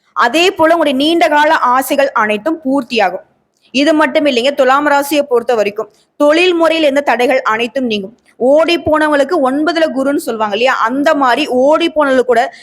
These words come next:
திரும்பி வந்து ராஜ்யத்தை ஆளும் ஆற்றலை ஏற்படுத்தக்கூடியது இந்த செவ்வாய் பயிற்சி உங்களுக்கு அமைச்சு கொடுத்திருக்கு. அது நமக்கு ஒண்ணுமே தெரியல, வேடிக்கை பார்த்துட்டு இருக்கோம்னு வைங்க,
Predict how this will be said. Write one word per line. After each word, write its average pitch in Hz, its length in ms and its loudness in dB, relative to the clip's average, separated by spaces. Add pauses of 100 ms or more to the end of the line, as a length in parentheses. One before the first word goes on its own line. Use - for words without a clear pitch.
(140)
திரும்பி 370 480 2
வந்து 269 400 -2 (100)
ராஜ்யத்தை 285 840 0
ஆளும் 247 500 0
ஆற்றலை 277 640 0
ஏற்படுத்தக்கூடியது 240 640 -2
இந்த 269 60 -2
செவ்வாய் 226 400 -2
பயிற்சி 214 420 -2
உங்களுக்கு 233 280 -2
அமைச்சு 208 300 -4
கொடுத்திருக்கு. 196 420 -4 (1300)
அது 240 580 0 (460)
நமக்கு 226 260 -2
ஒண்ணுமே 240 400 0
தெரியல, 262 300 -4 (360)
வேடிக்கை 269 360 0
பார்த்துட்டு 214 280 -2
இருக்கோம்னு 233 260 -2
வைங்க, 208 300 -2